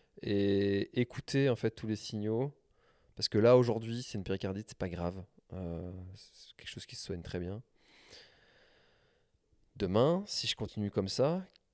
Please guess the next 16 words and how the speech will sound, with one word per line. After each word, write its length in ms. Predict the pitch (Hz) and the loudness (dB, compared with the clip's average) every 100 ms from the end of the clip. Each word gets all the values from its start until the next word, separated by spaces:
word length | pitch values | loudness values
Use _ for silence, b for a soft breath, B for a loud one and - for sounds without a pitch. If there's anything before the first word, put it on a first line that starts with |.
| - | 0
qu'est-ce 240 | 139 127 | 0 2
que 100 | - | -2
ce 140 | 113 101 | -4 -6
sera ? 420 | - 107 123 175 B B B - | -4 0 0 -2 B B B -10
Je 80 | 95 | -10
ne 60 | |
sais 160 | 85 - | -8 -6
pas. 200 | 98 107 - _ _ _ _ _ | -4 -4 -6 _ _ _ _ _
Euh, 680 | - 95 90 87 87 82 80 78 80 69 - - | -6 -4 -4 -6 -6 -8 -8 -10 -10 -12 -14 -12
en 100 | 92 | -12
tout 100 | - | -8
cas, 160 | - 127 | 0 2
le 100 | 131 | 0
corps, 400 | - 123 139 131 | 2 4 4 2
lui, 220 | 101 120 | -4 -4
il, 920 | 143 131 104 98 98 95 92 92 123 | -4 -4 -4 -4 -6 -8 -8 -8 -10